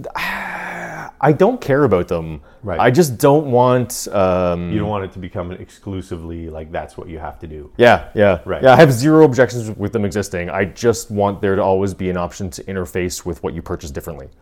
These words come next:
Speaker 2: Right.
Speaker 1: Like, I just like to interface with purchases.
Speaker 2: Yeah.
Speaker 1: Like, this past year, for example, right? I've played less video games in my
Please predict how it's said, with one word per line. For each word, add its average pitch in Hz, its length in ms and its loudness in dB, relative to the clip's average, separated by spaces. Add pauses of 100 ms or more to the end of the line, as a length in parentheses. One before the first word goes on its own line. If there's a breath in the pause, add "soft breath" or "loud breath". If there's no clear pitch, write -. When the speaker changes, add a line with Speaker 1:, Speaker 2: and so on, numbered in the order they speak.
(140)
Speaker 2:
Right. 92 220 -10
Speaker 1:
Like, 107 100 -2
I - 80 4
just 120 160 0
like 120 180 4
to 160 80 -2
interface 113 460 -2
with 101 140 -4
purchases. 92 600 -6 (200 loud breath)
Speaker 2:
Yeah. 87 220 -8
Speaker 1:
Like, 143 280 4 (680 loud breath)
this 131 140 -2
past 131 240 6
year, 123 100 4
for 120 140 -2
example, 76 420 -6
right? 95 240 -6 (240 loud breath)
I've 101 160 0
played 117 300 4
less 117 240 4
video 113 240 2
games 101 480 -2
in 113 180 -6
my 90 560 -2